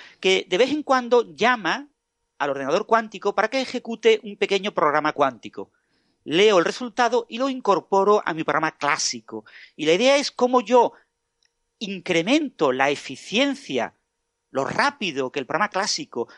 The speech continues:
resuelve cierto problema gracias a usar ese oráculo cuántico. Entonces, eh, claro, tú imagínate... Eh, ¿qué, quién trabaja en este campo? Pues los expertos en computación cuántica. Lo que nos ofrece I B M es la posibilidad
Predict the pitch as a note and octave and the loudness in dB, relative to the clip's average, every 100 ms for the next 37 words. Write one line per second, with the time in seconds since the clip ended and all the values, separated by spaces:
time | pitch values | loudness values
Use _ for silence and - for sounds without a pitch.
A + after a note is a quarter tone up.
0 | _ - D3 - G#3+ A#3 C#3 - G3 A#3 | _ -6 -6 2 2 2 -2 -2 -2 0
1 | A#3+ B3+ A#3 G3+ - _ _ D#3 G3 G#3+ | 0 2 2 0 -6 _ _ -2 -2 0
2 | - A3 F#3 E3 F3+ - F3 D3+ D#3 - | -2 -2 -2 -4 -4 -4 -2 0 -2 -2
3 | C#3 C3 A#2 A2 G#2+ G#2+ G2 _ _ - | -6 -4 -4 -6 -10 -20 -20 _ _ -20
4 | - - - - D4+ - - - D#3+ G#3 | -20 -14 -6 0 0 -2 -10 -6 0 0
5 | B3+ - D#4 D4+ D#4 D#4 - - - F#3 | 0 -4 0 0 2 -2 -4 -20 -4 2
6 | F3 F3 F3 F3 _ _ _ _ F3 D#3 | 4 4 4 0 _ _ _ _ -14 -14
7 | - A3 - C4 F4 A4 C4+ A#3+ G#3+ G3+ | -6 -6 -4 0 0 0 0 0 -2 -6
8 | - E3+ C3+ A#2+ C3+ C3 - A2+ - A#3+ | -4 -2 -2 -4 -8 -8 -10 -10 -4 -4
9 | - G#3 A#3+ G#3+ D#3 C#3 C#3 - F3+ C#3+ | -2 -2 -2 -4 -10 -10 -8 -8 -8 -2
10 | D3 C#3 A#2+ A2+ A2 - _ - - D3 | -2 -2 -8 -16 -14 -16 _ -18 -4 -2
11 | E3+ A#3+ E4 C#4+ - G3+ E4+ E4 - F3+ | 2 2 2 0 -2 0 0 -2 2 0
12 | - F#3 D#3+ A3+ B3+ G3 G#3+ - - G3+ | 0 0 4 4 2 -4 -10 -14 -6 -2
13 | C4 C4 A#3+ A#3 A#3 B3+ | -2 -2 -6 -2 2 2